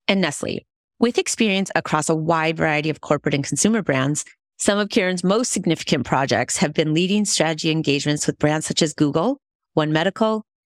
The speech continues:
Disney, Twitter, and The North Face. Additionally, Karen has loads of experience working with startup companies of all sizes on their brand positioning, customer experience, and product marketing strategy.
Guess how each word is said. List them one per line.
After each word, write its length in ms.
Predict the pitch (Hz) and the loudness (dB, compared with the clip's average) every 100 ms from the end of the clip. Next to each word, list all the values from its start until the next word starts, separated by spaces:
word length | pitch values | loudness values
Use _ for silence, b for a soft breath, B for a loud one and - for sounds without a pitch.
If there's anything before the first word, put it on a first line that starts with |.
| _ | _
Disney, 480 | - 233 226 247 240 | 0 0 0 -2 0
Twitter, 480 | - 175 175 170 - _ | 0 0 2 -2 -4 _
and 120 | 156 | 0
The 60 | 165 | 2
North 260 | 139 127 - | 2 0 -2
Face. 400 | - - - - _ _ _ | -4 -4 -6 -10 _ _ _
Additionally, 560 | 226 208 359 240 180 190 - | 0 2 2 2 2 0 0
Karen 260 | 247 226 | 2 2
has 180 | 214 190 | 2 2
loads 460 | 226 269 285 269 220 | 2 2 2 0 0
of 80 | |
experience 640 | 185 - - 110 - - - | 0 0 -2 -2 -2 -6 -4
working 240 | 170 170 180 | -2 0 0
with 80 | 170 | 0
startup 320 | 180 175 190 | 0 0 0
companies 420 | 175 160 160 147 | 0 0 0 0
of 120 | 151 - | 0 0
all 200 | 139 196 | 0 2
sizes 480 | - 156 165 160 156 | 0 -2 0 0 0
on 120 | 151 | 0
their 120 | 147 | 0
brand 420 | 147 147 175 185 | 0 0 0 -2
positioning, 720 | - 165 165 - 113 - 214 - _ - | -4 -4 -2 0 0 2 0 -2 _ -2
customer 400 | 196 202 214 180 | 0 0 0 0
experience, 640 | 151 - - - 180 - - _ | 0 -2 0 2 0 -2 -10 _
and 120 | 170 160 | -2 0
product 360 | 175 160 170 | 0 -2 0
marketing 400 | 143 139 147 143 | -2 0 0 0
strategy. 640 | 139 - 78 113 113 - | 0 0 0 0 -2 -4